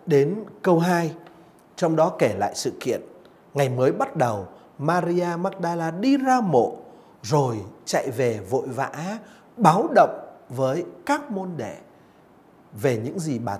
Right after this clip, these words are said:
thấy ở ngôi mộ. Đó là một ngôi mộ trống rỗng, không có Chúa Giêsu. Thế nhận được cái thông tin đó thì hai môn đệ, hai môn đệ là Simon Phêrô và người môn đệ Đức Giêsu thương mến,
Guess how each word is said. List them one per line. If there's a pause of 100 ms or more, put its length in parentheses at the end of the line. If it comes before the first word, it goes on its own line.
(100)
thấy (400)
ở (120)
ngôi
mộ. (400)
Đó
là
một
ngôi
mộ (180)
trống
rỗng, (280)
không
có (260)
Chúa
Giêsu. (2250)
Thế
nhận
được (140)
cái (520)
thông
tin
đó
thì (140)
hai
môn
đệ, (140)
hai
môn
đệ (200)
là
Simon
Phêrô
và
người
môn
đệ
Đức
Giêsu
thương
mến,